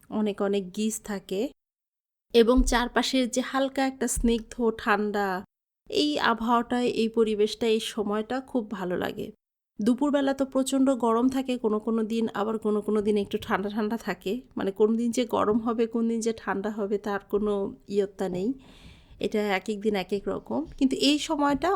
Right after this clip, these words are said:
almost প্রতিদিনই একই রকম থাকে, একটু হালকা ঠান্ডা ঠান্ডা। আর বাঁধন যখন অফিসে এসেছিল, ও তখন নিয়ে এসেছিল ওর সাইকেলটা। আমি এই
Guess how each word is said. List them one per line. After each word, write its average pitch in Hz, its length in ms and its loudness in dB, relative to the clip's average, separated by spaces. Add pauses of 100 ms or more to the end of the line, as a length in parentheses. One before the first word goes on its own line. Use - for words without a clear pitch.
almost 240 320 -2 (120)
প্রতিদিনই 240 500 0 (140)
একই 214 260 0
রকম - 220 -6 (120)
থাকে, - 220 -8 (100)
একটু - 220 -8
হালকা 185 240 -2 (100)
ঠান্ডা 170 340 -6
ঠান্ডা। - 260 -12 (920)
আর 226 120 2 (100)
বাঁধন 214 340 4
যখন 302 260 0
অফিসে 269 340 -2
এসেছিল, 277 400 -4 (260)
ও - 20 2 (140)
তখন 254 280 -2
নিয়ে 233 160 2
এসেছিল 254 340 -4 (100)
ওর 247 160 -4
সাইকেলটা। 208 520 0 (560)
আমি 233 280 2 (120)
এই 240 80 0